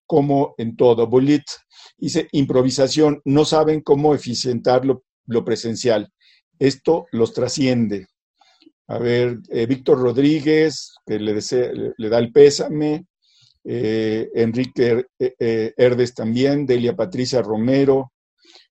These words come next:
eh, Juan Carlos Zaragoza Ocampo, eh, Miguel Ángel Payán Saralegui dice, "Dos años para agarrar un personaje que ya tenían bien ubicado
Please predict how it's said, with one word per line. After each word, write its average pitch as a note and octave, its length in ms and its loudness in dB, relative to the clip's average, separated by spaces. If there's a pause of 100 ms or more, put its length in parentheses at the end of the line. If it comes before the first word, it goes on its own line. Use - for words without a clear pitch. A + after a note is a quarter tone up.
(140)
eh, A#2+ 220 -2
Juan A2+ 240 -2
Carlos B2+ 340 2
Zaragoza A2+ 480 0
Ocampo, C3+ 800 0 (1000)
eh, B2 140 -2
Miguel C3 320 4
Ángel C#3+ 280 2
Payán C3 360 2
Saralegui B2+ 560 2
dice, C3 280 -2
"Dos C#3+ 200 4
años D3+ 300 0
para A#2 180 0
agarrar A#2+ 260 2
un C#3 140 0
personaje A#2+ 640 -2
que A#2 100 -6
ya B2 140 4
tenían C3 340 0
bien D#3 280 4
ubicado B2+ 640 0